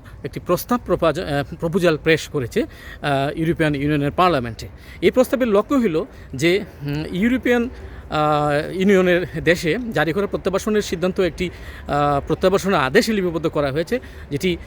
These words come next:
সেনজেন, আহ, অভিবাসী ও অন্য দেশে চলে গেলেও প্রত্যাশীদের প্রত্যাবর্তনের সিদ্ধান্তে কার্যকর করা যেতে পারে। এই প্রক্রিয়া চলাকালীন অভিবাসীদের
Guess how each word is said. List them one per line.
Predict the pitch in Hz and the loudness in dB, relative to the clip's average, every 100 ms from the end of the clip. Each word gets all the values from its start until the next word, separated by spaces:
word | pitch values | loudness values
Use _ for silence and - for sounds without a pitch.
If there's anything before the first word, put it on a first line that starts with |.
| - | -14
সেনজেন, | - - 175 185 233 | -6 2 4 4 2
আহ, | 233 - - - 143 147 139 - - - 160 | 2 -8 -10 -4 0 0 -2 -6 -16 -6 0
অভিবাসী | 160 196 - 202 | 4 4 4 0
ও | 175 | 2
অন্য | 156 156 | 2 0
দেশে | 160 185 202 190 143 | 0 2 2 2 -4
চলে | - 180 | 2 2
গেলেও | 156 208 143 160 - - - | 6 4 4 0 -6 -12 -8
প্রত্যাশীদের | 135 170 - 202 - 196 190 - - - | -4 -4 -2 -4 2 2 2 -6 -14 -2
প্রত্যাবর্তনের | 175 - 175 170 220 190 151 240 - | 0 2 2 4 4 4 2 -2 -4
সিদ্ধান্তে | 180 143 185 196 185 | 0 2 4 4 4
কার্যকর | 156 135 143 151 | 4 2 0 0
করা | 151 139 | 2 2
যেতে | 143 147 | 0 -2
পারে। | 120 110 - - - - | -4 -10 -16 -18 -16 -2
এই | 180 | 0
প্রক্রিয়া | 170 220 240 | 2 4 4
চলাকালীন | 220 214 202 180 180 | 6 4 4 2 0
অভিবাসীদের | 160 170 170 185 190 | 0 0 2 4 4